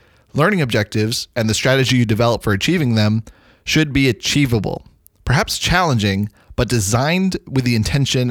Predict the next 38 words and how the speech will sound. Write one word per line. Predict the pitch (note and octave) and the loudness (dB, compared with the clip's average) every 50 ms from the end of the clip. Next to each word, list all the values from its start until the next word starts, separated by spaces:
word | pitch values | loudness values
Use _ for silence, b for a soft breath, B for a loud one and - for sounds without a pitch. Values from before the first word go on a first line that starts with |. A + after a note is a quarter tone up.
| A#2 | -2
that | - A2+ - | -4 -4 -2
you | A2+ A#2+ A#2+ | 0 0 2
will | A#2+ A#2 A2 G2+ | 2 2 2 0
reach | G2+ A2+ A#2+ A2 - - | 0 -2 -2 -2 -4 -6
it. | - - _ _ _ _ _ _ _ _ _ _ B B B B B B B B B | -8 -8 _ _ _ _ _ _ _ _ _ _ B B B B B B B B B
So | B - C3+ | B -2 -2
don't | B2 A2 C#3+ D#3 G#3+ A3 | 0 2 2 0 0 0
develop | A3+ G#3 G#3+ G3 F3 D3+ | 0 0 0 0 0 2
learning | D3 D3 D3+ D3 | 2 2 2 2
objectives | C3 - C#3 B2 - B2+ A2+ A#2 | 0 0 0 0 0 -2 0 2
that | A#2+ G#2+ | 2 2
will | A2 A2 | 2 2
go, | B2 C3+ C#3+ | 0 0 0
go | - - A2 G#2+ B2+ B2+ C3 | -2 -6 -4 0 2 2 2
against | C3 A#2+ B2+ B2 - - | 2 0 -2 -4 -4 -4
the | - A#2 | -4 -4
grain | G2 - A2 G2+ A2 A#2 B2+ C3 C3+ B2+ | -4 -2 -2 0 2 2 2 2 0 0
of | A2 G#2+ | -2 0
your | G#2+ G2+ | -2 -2
position. | F#2 - G2 F#2+ A2+ A2 G#2 - F2 D#2 - F#2+ - - _ _ _ _ b b b b b b b b | -2 -4 -4 -2 -2 -2 -2 -2 -6 -8 -10 -12 -18 -18 _ _ _ _ b b b b b b b b
If | B2+ - | -2 0
my | C3+ B2+ | 0 0
learning | B2+ C#3+ E3 F3 E3 | 2 2 2 2 0
objective | D3+ B2+ D3+ C#3 - D3+ B2 | 0 0 0 -2 0 -2 0
has | - B2 A2+ G2 A2+ | 0 0 0 0 0
nothing | B2+ B2+ C#3 B2+ A2+ | 0 0 0 0 0
to | A2 | 0
do | G2+ B2 B2+ | 0 0 0
with | B2 A#2 G#2 | 0 0 0
the | A#2+ | -2
day-to-day | F#2+ F#2 A#2 A#2 B2+ A2 B2 A2+ A#2 A#2+ C3 B2+ | -2 0 0 0 0 0 0 2 2 2 2 2
of | A2 A2 | 2 2
what | G#2+ G#2+ | 2 2
I | |
experience | G#2 G2+ G2+ - - - - C3 A#2+ A#2+ A#2+ A#2 A2+ - - | 2 0 -2 -2 -6 -6 -4 -2 -2 0 0 0 -2 -2 -2
in | G#2+ G#2 | -2 0
my | G2 F#2 | 0 -2
position, | - - G#2 F#2 G2 C#3 G3 - - A2 G#2 A2+ A2+ | -2 -4 -6 -2 0 0 0 2 0 0 0 0 -2